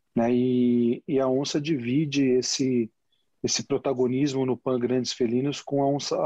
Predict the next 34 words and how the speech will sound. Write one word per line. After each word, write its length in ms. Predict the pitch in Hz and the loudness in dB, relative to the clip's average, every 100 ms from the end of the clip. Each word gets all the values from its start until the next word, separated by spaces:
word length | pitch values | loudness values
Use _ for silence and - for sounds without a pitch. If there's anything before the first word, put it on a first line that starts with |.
| 143 | 0
as 100 | 127 | 0
onças 300 | 135 170 151 | -2 -2 -6
pardas, 580 | - 117 110 104 107 98 | -4 -2 -2 -4 -8 -8
né? 140 | 110 - _ - - - - _ 120 | -14 -18 _ -18 -16 -16 -20 _ 0
E, 1040 | 120 123 123 120 117 117 117 113 113 123 | 2 4 4 4 4 2 2 2 -2 -2
e 160 | - 139 | 0 2
acho 280 | 147 147 - | 2 -2 -2
que, 200 | 175 160 | 0 0
assim, 340 | - - 143 | -2 -2 0
uma 200 | 143 147 | 0 0
das 200 | 156 147 | -2 -4
coisas 320 | - 156 151 | -4 -4 -4
que 120 | - | -4
a 60 | 156 | -2
gente 400 | 147 151 - 139 | -2 -4 -2 -2
tem 480 | - 151 156 160 147 _ _ _ _ - | -2 -2 0 0 -4 _ _ _ _ -4
de 100 | 131 | 0
mais, 640 | 139 165 180 160 139 - 131 | 0 2 0 -2 -6 -12 -10
de, 260 | 131 135 - | -10 -10 -6
de 80 | 143 | 0
maior 360 | 139 139 165 165 | 2 2 0 -2
dificuldade 960 | 151 - - 139 123 120 143 147 165 - _ _ _ _ | -6 -12 -10 -4 0 0 0 -4 -10 -18 _ _ _ _
é 100 | 123 | -2
realmente 420 | 135 156 139 143 - | 0 0 0 -2 -2
fazer 480 | 147 113 117 143 | -4 -2 -2 -2
com 120 | - 127 | -4 -8
que 120 | 139 | -6
as 100 | - | -6
pessoas 460 | - - - 123 | -6 -4 -2 -2
entendam, 640 | 139 123 - 127 139 120 104 _ - - - _ | 0 -2 -2 0 0 0 -4 _ -20 -20 -20 _
é, 720 | 117 117 117 113 113 110 107 104 _ _ _ - - | -2 0 0 0 2 0 -2 -6 _ _ _ -20 -14
que 180 | - 110 | -4 -2
é 60 | |
possível 880 | 160 - - - - 156 151 175 180 | -2 -4 -4 -4 0 0 2 0 0